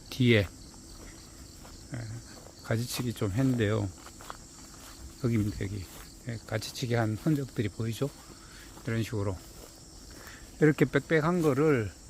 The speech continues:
이런 식으로, 아, 이런 식으로. 저렇게 빽빽한 거를 이런 식으로 바꿨어요. 아, 이런 식으로. 여기도 가지치기 했죠.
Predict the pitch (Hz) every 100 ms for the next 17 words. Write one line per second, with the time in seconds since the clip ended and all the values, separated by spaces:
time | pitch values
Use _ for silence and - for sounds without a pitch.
0 | - - - - - - 131 131 143 -
1 | 107 104 104 - - - - - - -
2 | - - 101 107 123 113 117 - 95 120
3 | 120 - - - - - - - 117 123
4 | 135 - 131 120 123 131 120 120 113 113
5 | 151 156 123 127 123 113 101 104 - 110
6 | - 101 - - - - - - - -
7 | - - - - - - - - 147 104
8 | 98 101 110 110 - - 107 - - -
9 | - - - - - - - - - -
10 | - - - - - - - 131 127 113
11 | 113 113 - 117 98 147 - 104